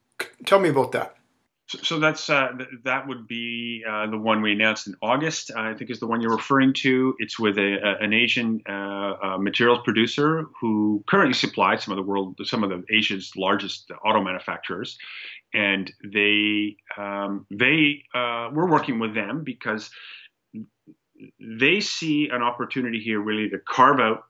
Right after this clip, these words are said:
Speaker 2: uh, some intellectual property in a space that will give them a long-tailed business, um, um, supplying into the space. That's really, really key. Uh, what they don't want is they don't want other people to be able to come in and creep and take away some of that business. So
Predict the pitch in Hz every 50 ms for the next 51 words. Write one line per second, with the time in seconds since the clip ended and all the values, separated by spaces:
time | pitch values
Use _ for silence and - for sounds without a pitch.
0 | _ - 101 98 98 95 90 - - - 110 101 101 120 123 107 120 117 117 117
1 | - - 120 - - 110 98 95 - 101 98 101 95 98 101 98 - - - 117
2 | 107 104 104 - - 101 92 98 104 95 104 98 98 98 98 - - 101 98 101
3 | 101 101 107 110 113 113 113 117 117 113 113 110 - - - - _ _ _ _
4 | - - - 117 107 107 110 107 98 - - 107 107 107 - 107 95 85 92 -
5 | - - - - - 110 101 95 95 92 92 98 92 92 92 92 92 92 92 -
6 | - - - - 113 101 98 98 95 95 95 98 87 90 - - - 101 85 -
7 | - 104 98 - 120 123 123 117 104 98 98 92 85 - - 107 98 85 85 -
8 | - - - - - - - 104 95 98 104 - 107 101 98 - 120 117 120 107
9 | 107 101 101 104 98 104 98 101 98 95 95 95 95 95 101 98 - 104 92 95
10 | 95 87 - 95 90 87 90 - - - 104 95 95 92 92 90 82 - - -
11 | 101 92 - 101 90 87 - - 104 90 - 92 95 95 98 - - 90 87 87
12 | 87 85 - 113 104 - - 80 - - 92 82